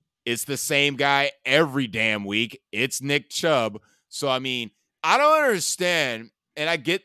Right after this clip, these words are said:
the matchup, but, like, it's something about his name or whatever the case is that no one ever plays him. And guess what? I ain't playing him either.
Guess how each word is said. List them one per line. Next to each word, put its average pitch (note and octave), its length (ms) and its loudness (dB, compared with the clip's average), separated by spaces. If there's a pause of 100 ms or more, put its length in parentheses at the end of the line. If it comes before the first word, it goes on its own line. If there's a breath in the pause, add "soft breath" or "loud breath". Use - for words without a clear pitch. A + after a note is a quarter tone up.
the A#2+ 340 0
matchup, C#3 540 2 (280)
but, C#3 280 0
like, B2+ 380 0 (300 soft breath)
it's G#3+ 180 -2
something B3 420 2
about F#3+ 280 6
his D3 240 0
name D#3+ 600 0 (200)
or D#3+ 360 2
whatever D3 540 0
the F#3+ 100 -2
case F3 280 -4
is E3+ 260 -4 (280 soft breath)
that E3+ 320 0
no C#3 460 2
one F3 340 0 (160)
ever C#3 480 0
plays B2+ 560 -4
him. F2+ 240 -14 (340)
And D3 360 0
guess D3+ 220 -2
what? D#3+ 280 -4 (320)
I F3 280 2
ain't E3 160 -2
playing D3 320 -2
him B2+ 120 -6
either. F#2 260 -8